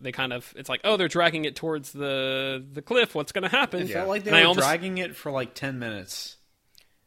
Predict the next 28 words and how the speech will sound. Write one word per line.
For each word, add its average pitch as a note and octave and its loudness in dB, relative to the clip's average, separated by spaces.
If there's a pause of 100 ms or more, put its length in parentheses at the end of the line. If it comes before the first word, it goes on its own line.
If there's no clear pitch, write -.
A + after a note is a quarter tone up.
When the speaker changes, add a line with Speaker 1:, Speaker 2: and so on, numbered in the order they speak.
(300)
Speaker 1:
Well, G#3+ 6
I B3+ 8
was D#4 -2
gonna B3+ 4
say F3+ 2
I F3 8
didn't F3+ 4
think E3+ 4
it E3+ 0
went D#3+ -4
long D3 -4
enough. C3+ -2
I - -4
Speaker 2:
Oh. D3+ 0
Speaker 1:
feel D#3+ 2
like C#3 0
it C#3 -4
would C#3+ -6
have C#3 -4
been C3+ -4
better C3+ 0
for C3+ -6
it B2 -8
to C3+ -10
be C3 -6
like, G#2+ -8 (380)
if D#3+ 0
they, C#3+ 2